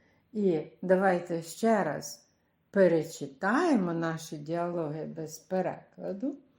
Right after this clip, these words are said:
І ви їх спокійно вивчите. Як? Я вже вам пояснювала. Робите зупинку,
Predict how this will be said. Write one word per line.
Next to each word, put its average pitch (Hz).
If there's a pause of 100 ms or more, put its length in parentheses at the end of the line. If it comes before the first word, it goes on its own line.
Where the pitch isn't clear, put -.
(1000)
І 240
ви 240
їх 359
спокійно 165
вивчите. - (180)
Як? 262 (580)
Я 262
вже 240
вам 180
пояснювала. 151 (540)
Робите 151
зупинку, 262